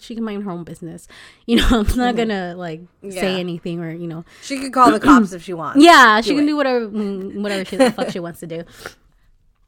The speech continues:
Speaker 1: And, um, and I mean, I'm sitting with my guy, you know, I wasn't by myself, so I, I wasn't really,
Speaker 2: Mm-hmm.
Speaker 1: like, you know.
Speaker 2: Yeah.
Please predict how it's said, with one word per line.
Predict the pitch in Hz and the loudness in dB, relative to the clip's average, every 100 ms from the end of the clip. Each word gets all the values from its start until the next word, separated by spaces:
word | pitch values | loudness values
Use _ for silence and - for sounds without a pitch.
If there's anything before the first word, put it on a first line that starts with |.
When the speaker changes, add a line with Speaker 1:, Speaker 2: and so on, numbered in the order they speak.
| 196 - | -18 0
Speaker 1:
And, | 247 247 240 240 | 4 4 4 2
um, | 233 233 220 208 202 | 2 2 0 -2 -2
and | 254 | 0
I | 269 | 2
mean, | 262 247 | 2 2
I'm | 233 | 0
sitting | 262 262 | -2 -2
with | 226 | 0
my | 196 180 | -2 -2
guy, | 196 180 160 | -2 -2 -2
you | 180 | -6
know, | 175 | -4
I | 170 170 | -4 -2
wasn't | 190 196 | -2 0
by | 180 | -2
myself, | 160 170 180 165 | -6 -6 -6 -6
so | - 170 | -8 -10
I, | 170 170 | -8 -8
I | 160 | -6
wasn't | 170 180 175 | -6 -6 -6
really, | 175 165 | -6 -8
Speaker 2:
Mm-hmm. | 165 | -8
Speaker 1:
like, | 151 151 - - _ _ _ - | -10 -14 -18 -20 _ _ _ -12
you | 185 | -12
know. | 135 - _ _ _ - | -12 -16 _ _ _ -14
Speaker 2:
Yeah. | 170 147 | -12 -12